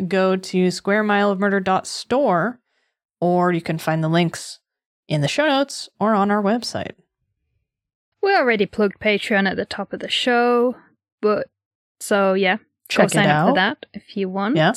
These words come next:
Speaker 2: Um, but if you do, uh, sign up for Halloween, remember that it renews automatically on the first of the month. So if you just want the extra Halloween episodes for a pound,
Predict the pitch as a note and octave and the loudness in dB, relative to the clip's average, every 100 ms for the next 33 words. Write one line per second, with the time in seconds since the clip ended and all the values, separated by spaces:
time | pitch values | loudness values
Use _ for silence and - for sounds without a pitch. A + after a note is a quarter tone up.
0 | - _ A3 G#3+ G#3 G#3 G#3 - - _ | -2 _ 0 2 2 2 0 -4 -6 _
1 | _ A3+ B3 C4 - - - - A3 - | _ 0 0 -2 -12 -20 -12 -4 -4 -4
2 | - A3 A3 A#3 C#4+ E4 _ _ _ _ | -4 0 2 0 0 -4 _ _ _ _
3 | _ _ _ _ _ _ A3 G#3 G#3 - | _ _ _ _ _ _ 0 2 0 0
4 | A3+ G#3 G3+ - - G#3 G3 F#3 F3 F3+ | 0 0 -2 -4 -4 -2 2 0 0 -4
5 | F3 F#3+ - G3 G3 F#3 F#3 F#3+ G#3 G3+ | -6 -8 -2 0 2 0 0 0 0 0
6 | G3+ G3+ F#3 F3+ - G3 - G3 F3+ F#3 | 0 0 0 -2 -2 -4 -4 -4 -4 -2
7 | G#3 F#3+ G3+ F3+ F#3+ D4 - - F#3+ G#3+ | -4 -4 -4 -2 0 0 -4 -2 -2 0
8 | F#3+ - F#3+ - G3+ E3 G3 - A3 G#3 | -2 -2 -4 -2 -2 -2 -4 -4 -2 0
9 | G#3+ G#3 A3 B3 A#3 - A3+ A#3 A#3 C#4+ | 0 0 -2 -2 -2 -2 -2 0 0 0
10 | F4+ | -4